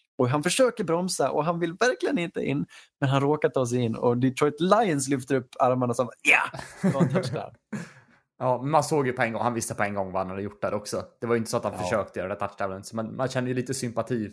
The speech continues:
Speaker 2: för honom.
Speaker 1: Ja, verkligen.
Speaker 2: Ja.
Speaker 1: Men det sitter ju i ryggmärgen det där. Du bryter en tackling, då vill du framåt.
Speaker 2: Ja.
Speaker 1: Eh, och sen insåg han för sent vad det var han hade gjort.
Speaker 2: Men det
Speaker 1: Men,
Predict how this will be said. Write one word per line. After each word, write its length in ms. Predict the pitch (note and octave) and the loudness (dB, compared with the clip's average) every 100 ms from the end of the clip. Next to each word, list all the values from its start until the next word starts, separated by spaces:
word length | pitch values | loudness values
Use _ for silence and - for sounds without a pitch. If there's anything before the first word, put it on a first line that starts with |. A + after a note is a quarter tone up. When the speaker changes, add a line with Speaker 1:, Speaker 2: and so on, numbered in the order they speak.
| - - | -10 -6
Speaker 2:
för 120 | F#2 | -6
honom. 340 | G2+ G2+ G2+ - _ _ _ - | -4 -8 -10 -16 _ _ _ -16
Speaker 1:
Ja, 160 | F2+ - | -16 -14
verkligen. 480 | - F#2 - - F2 A#2 | -14 -14 -14 -18 -16 -12
Speaker 2:
Ja. 60 | |
Speaker 1:
Men 80 | F#2+ | -8
det 40 | G#2 | -4
sitter 300 | B2+ B2 A#2+ | -2 0 0
ju 60 | |
i 40 | A2+ | 2
ryggmärgen 520 | A#2+ B2+ B2+ G#2 F#2+ | 2 2 2 2 0
det 80 | F#2 | -2
där. 160 | F#2+ | -2
Du 140 | F#2+ A#2 | 0 2
bryter 300 | B2 B2 A#2+ | 2 2 0
en 60 | |
tackling, 360 | A2+ A2+ - G2+ | 0 0 0 2
då 120 | D#3 | 2
vill 140 | D3 A#2 | 2 0
du 80 | |
framåt. 420 | - B2+ A2+ F#2 - _ _ - | 2 2 2 -4 -10 _ _ -8
Speaker 2:
Ja. 400 | A#2 G#2 G2+ _ _ _ _ _ _ _ G2+ | -4 -4 -6 _ _ _ _ _ _ _ -6
Speaker 1:
Eh, 460 | G2 F#2+ F#2+ F#2+ | -4 -4 -4 -4
och 80 | G2 | -4
sen 120 | G#2 G2+ | -2 -2
insåg 320 | G2 G2 F#2+ | -2 -4 -4
han 160 | F#2+ | -6
för 160 | - F#2+ - - - | -4 -2 -2 -4 -6
sent 280 | G#2+ G2+ G#2 | -2 -2 -4
vad 160 | A2 G2+ | -2 0
det 40 | G2 | 2
var 160 | G2+ | 0
han 100 | F#2+ | 0
hade 160 | F#2 G2 | -2 -4
gjort. 300 | G2 - _ _ | -6 -10 _ _
Speaker 2:
Men 220 | A#2 A#2 A2+ | 2 4 6
det 60 | |
Speaker 1:
Men, 140 | A2 | 4